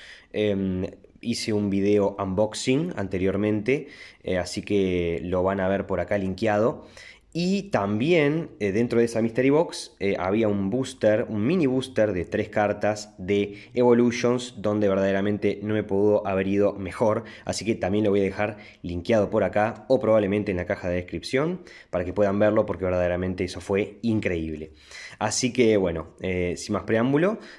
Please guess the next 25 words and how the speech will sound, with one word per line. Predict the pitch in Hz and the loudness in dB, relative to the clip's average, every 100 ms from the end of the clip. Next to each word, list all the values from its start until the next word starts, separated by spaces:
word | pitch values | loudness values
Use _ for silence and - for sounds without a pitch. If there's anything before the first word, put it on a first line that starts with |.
| - | -8
acá | 98 104 101 | -4 -2 0
tenemos | 107 104 | 0 -2
este | 101 98 | -2 -2
blister | 110 127 - 156 185 - - | 0 -2 0 0 0 -6 -12
donde | 101 104 104 110 104 | -4 0 0 2 0
tiene | 104 104 104 | 0 0 0
una | 113 104 | -2 -4
carta | 101 98 95 90 | -4 -4 -4 0
promo, | 139 143 160 208 - - _ | 2 2 2 -2 -8 -18 _
eh, | 92 95 90 87 87 85 82 82 82 - _ _ - | -2 -2 0 -2 -2 -6 -8 -10 -12 -16 _ _ -10
esta | 101 - 104 95 85 76 - - - _ - | -10 -2 -2 0 -4 -8 -20 -20 -20 _ -2
Oversize | 113 107 101 - 110 113 - - | 0 2 0 2 2 2 -2 -8
Coin, | - 131 143 165 208 233 214 | 0 2 4 0 -2 -6 -12
bueno, | - 87 90 87 92 90 | -14 -8 -6 -2 -2 -2
en | 90 92 | -4 -8
este | 90 | -6
caso | 101 - | -6 -4
de | 87 | -4
Pikachu, | 98 117 131 - 151 | -4 0 0 0 -6
sé | 156 90 | -4 -6
que | |
también | 90 92 95 | -4 -2 0
viene | 95 90 | 0 0
de | 85 | -2
Venusaur. | 90 117 120 151 170 | 0 -2 0 0 0